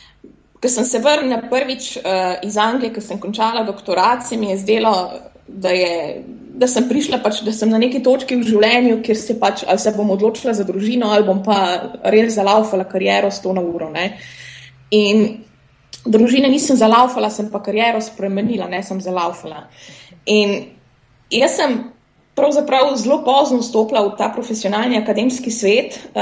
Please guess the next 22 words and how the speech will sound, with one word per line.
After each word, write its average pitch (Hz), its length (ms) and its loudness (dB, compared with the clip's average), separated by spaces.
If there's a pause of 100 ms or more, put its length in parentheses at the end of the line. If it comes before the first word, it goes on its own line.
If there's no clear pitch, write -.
(340)
in 202 320 0
moj 233 340 4
prvi 285 280 4
akademski 262 420 0
svet 254 180 -4
je 247 80 -6
bil 226 120 -4
pravzaprav 247 440 0
švedski, 233 540 -4
ki - 220 -4
igra 220 340 2
po 214 200 2
popolnoma 226 600 2
drugačnih 220 540 0
pravilih 214 400 -6
igre, 220 320 -2 (560)
kjer 240 320 4
so - 240 0 (180)
raziskovalna 220 640 -2
sredstva 240 560 -4
še 220 260 -2
vedno, 214 440 0